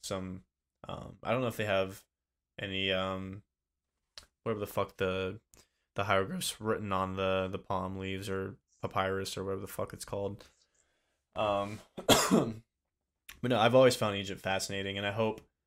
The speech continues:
I, I honestly think Egypt is, like, one of our, one of the greatest mysteries that we have on this planet. I think once we figure out exactly what the Egyptians were like, because, uh, like,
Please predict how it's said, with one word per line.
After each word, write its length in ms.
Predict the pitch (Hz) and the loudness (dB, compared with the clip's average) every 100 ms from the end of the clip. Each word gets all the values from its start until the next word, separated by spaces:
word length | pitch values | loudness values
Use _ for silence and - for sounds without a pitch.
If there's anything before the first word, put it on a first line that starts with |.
| _ - | _ 2
I, 100 | 117 | 4
I 200 | 123 135 | 6 6
honestly 380 | 147 160 156 135 | 6 4 2 2
think 240 | 127 117 | 0 0
Egypt 360 | - 113 113 107 | -2 0 0 -2
is, 140 | 107 | -2
like, 160 | 107 101 | 0 0
one 180 | 101 107 | -2 0
of 220 | 110 104 | 0 2
our, 400 | 104 101 101 98 - _ _ _ _ 117 | 2 4 2 0 -6 _ _ _ _ -2
one 140 | 120 | 0
of 60 | 110 | 0
the 60 | |
greatest 580 | 101 107 104 107 104 - | -2 0 2 2 0 -4
mysteries 800 | 104 104 - 101 95 92 - - | -4 -4 -2 -2 -2 -4 -6 0
that 120 | 101 | 0
we 80 | 98 | 0
have 240 | 104 98 98 | 2 0 0
on 120 | 98 | -4
this 120 | 95 | -8
planet. 460 | - 98 92 90 - _ _ _ _ _ - | -6 -6 -6 -8 -12 _ _ _ _ _ -4
I 100 | 101 | -2
think 240 | 104 107 | 0 -2
once 260 | 98 107 - | 0 -2 -2
we 100 | 107 | -6
figure 380 | - 107 101 101 | -2 0 2 2
out 260 | 101 98 | 4 2
exactly 600 | 104 101 107 104 104 104 101 | -2 -2 2 4 4 0 -2
what 160 | 98 | -4
the 120 | 101 | -4
Egyptians 520 | 98 101 98 - 101 104 | -4 -2 -4 -4 -8 -6
were 160 | 101 | -4
like, 380 | 98 101 101 - _ _ _ _ | 0 2 0 -8 _ _ _ _
because, 300 | 113 113 107 - | -2 0 0 -2
uh, 120 | 127 | 0
like, 260 | 151 127 | 2 0